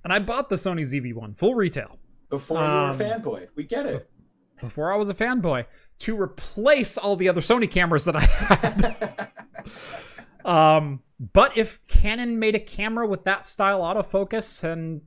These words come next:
Speaker 1: and this usability and everything else, I'd buy a Canon. I'd buy a Panasonic. I'd buy a Nikon. I'd buy whatever. I,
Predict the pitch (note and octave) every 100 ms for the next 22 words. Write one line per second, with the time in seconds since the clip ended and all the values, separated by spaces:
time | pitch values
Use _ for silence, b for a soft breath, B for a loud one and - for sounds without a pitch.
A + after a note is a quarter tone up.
0 | _ - D#3 D#3+ D#3 C#3+ - _ _ _
1 | D4 C#3+ D3+ E3 F3+ F3+ E3 E3+ G3 G3+
2 | F#3+ F#3 G3+ G3 G#3 F3+ D#3 D#3+ F3 F#3
3 | - F3 E3+ A#2+ C3 C3 D#3 F3+ - F3
4 | - - G3+ A#2 - C3+ C3+ C3+ E3 E3+
5 | E3 E3 - - D3 F#3+ - B2 A2 A#2
6 | E3+ F3 F#3+ G3 D3+ - b b b b
7 | b - - - - - - - - -
8 | F3+